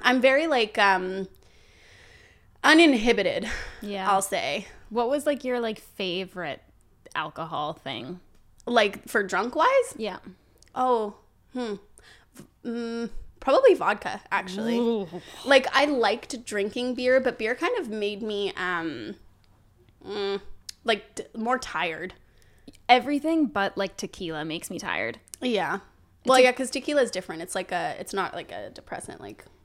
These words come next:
Speaker 1: rest of
Speaker 2: Tequila
Speaker 1: it.
Speaker 2: feels like full body, <clears throat> like, let's go.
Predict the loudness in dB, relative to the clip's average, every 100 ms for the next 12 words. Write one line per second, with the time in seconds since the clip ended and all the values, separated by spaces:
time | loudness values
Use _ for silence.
0 | _ -4 -2 0 0 -2 -2 0 0 2
1 | -2 -4 -8 -4 -2 -2 -4 -4 -2 -4
2 | -4 -6 -6 -10 -16 _ _ _ -12 -6
3 | -6 -6 -12 -20 _ _ _ _ _ _
4 | -6 -4 -4 -8 -8 -6 -8